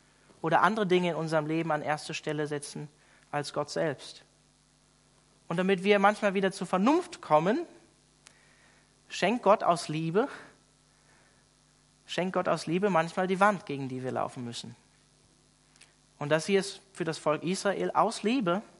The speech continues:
da gehe ich dann nächst-, übernächsten Mittwoch auch nochmal mehr drauf ein, siebzig Jahre Exil. Also das möchte ich jetzt schon mal vorweggreifen, weil es mir gerade in den Kopf kommt.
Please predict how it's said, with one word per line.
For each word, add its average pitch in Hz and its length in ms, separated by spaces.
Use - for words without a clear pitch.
da 151 100
gehe 156 140
ich 160 140
dann 147 300
nächst-, 160 400
übernächsten 170 460
Mittwoch 156 260
auch 147 140
nochmal 151 220
mehr 147 220
drauf 151 240
ein, 151 360
siebzig - 460
Jahre 151 280
Exil. 143 460
Also 156 140
das 151 120
möchte 175 240
ich 147 60
jetzt 165 140
schon 175 100
mal 160 100
vorweggreifen, 156 720
weil 147 80
es 143 100
mir 147 100
gerade 143 280
in 147 60
den 147 100
Kopf 185 260
kommt. 156 320